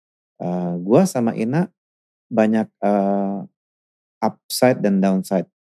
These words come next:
berbareng, bersama-sama. Family, ini, itu. Tapi why we strong? Karena kita develop foundation-nya bareng."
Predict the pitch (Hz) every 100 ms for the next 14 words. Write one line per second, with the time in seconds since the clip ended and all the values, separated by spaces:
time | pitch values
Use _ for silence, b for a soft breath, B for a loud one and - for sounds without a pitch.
0 | _ - 98 98 92 95 95 98 - 98
1 | 92 - 90 87 - _ _ _ _ _
2 | _ _ - - - 98 95 98 98 98
3 | 95 98 - 90 92 95 98 82 - -
4 | _ _ _ - 123 - _ 139 147 160
5 | 160 139 - 131 92 98 _ _ - 113
6 | 120 139 131 110 - 110 107 - 107 104
7 | 98 110 117 104 98 92 87